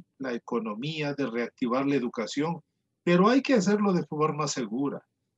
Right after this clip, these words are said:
Y la forma segura es hacerlo basado en términos técnicos, en términos científicos, que el coe y que las instituciones educativas y de salud sean conducidas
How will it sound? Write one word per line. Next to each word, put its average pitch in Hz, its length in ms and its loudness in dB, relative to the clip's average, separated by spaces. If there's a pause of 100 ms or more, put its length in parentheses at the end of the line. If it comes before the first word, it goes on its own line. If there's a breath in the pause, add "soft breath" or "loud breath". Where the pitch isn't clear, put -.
Y 131 100 0
la - 140 2
forma 165 360 2
segura 170 640 2
es 139 160 0
hacerlo 143 520 0
basado 143 580 -2
en 135 120 -6
términos 131 720 -6 (420)
técnicos, 147 680 0
en 120 140 -4
términos 123 560 -4
científicos, 180 1120 0 (400)
que 165 120 0
el 165 220 0
coe 151 640 4
y 131 160 -6
que 151 160 0
las 135 200 2
instituciones 143 1160 -8
educativas 131 680 -4
y 135 80 0
de 185 140 0
salud 160 400 0
sean 160 300 -4
conducidas 147 800 -2